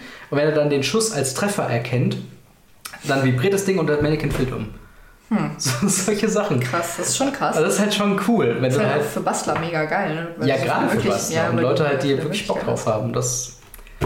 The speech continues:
Speaker 1: coole Geschichte, ich bin gespannt und ich hoffe, dass da auch noch ein bisschen mehr rauskommt.
Speaker 2: Ja, cool.
Speaker 1: Ähm, und ja.
Speaker 2: Gefällt mir.
Speaker 1: Können wir, äh, in Zukunft dann nochmal weitermachen.
Speaker 2: Ja.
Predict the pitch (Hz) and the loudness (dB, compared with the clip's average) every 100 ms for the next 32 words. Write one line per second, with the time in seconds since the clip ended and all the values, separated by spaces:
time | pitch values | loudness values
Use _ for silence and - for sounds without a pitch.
0 | - - 277 269 226 - 202 - 147 185 | -4 -2 0 2 2 2 2 2 0 2
1 | 180 170 - 175 180 156 151 151 190 170 | 2 0 0 0 2 2 2 2 0 0
2 | 147 139 139 135 131 127 135 120 117 - | 2 2 2 2 0 2 2 2 0 0
3 | 127 - - 233 285 - - - 135 123 | 0 -2 -2 0 0 -6 -14 -10 -2 2
4 | 123 123 123 127 127 - 117 135 147 151 | 4 4 4 2 -2 -4 0 0 0 0
5 | 120 - 165 185 214 - - - - - | 0 -2 -6 -4 -4 -4 -8 -10 -18 -20
6 | - - 156 151 139 135 135 135 131 127 | -20 -4 0 4 4 4 4 2 2 2
7 | - - 151 135 123 120 117 110 104 113 | 0 -2 -2 -2 2 0 2 0 0 0
8 | 104 107 107 190 190 196 | -2 -2 -4 0 0 2